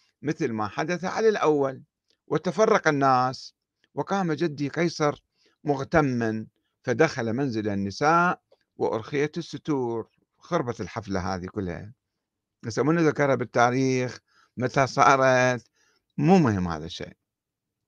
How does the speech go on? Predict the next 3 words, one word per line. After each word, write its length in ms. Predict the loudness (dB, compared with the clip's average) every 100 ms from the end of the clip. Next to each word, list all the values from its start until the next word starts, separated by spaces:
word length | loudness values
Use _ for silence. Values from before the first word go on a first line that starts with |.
| _ _ _ _ _ _ _ _ _ _ _ _ _ _ _ _ _ -8
الحلم 360 | -4 4 6 6
العجيب. 440 | 6 2 0 -6 _ _ -6
الآن 340 | 0 0 -2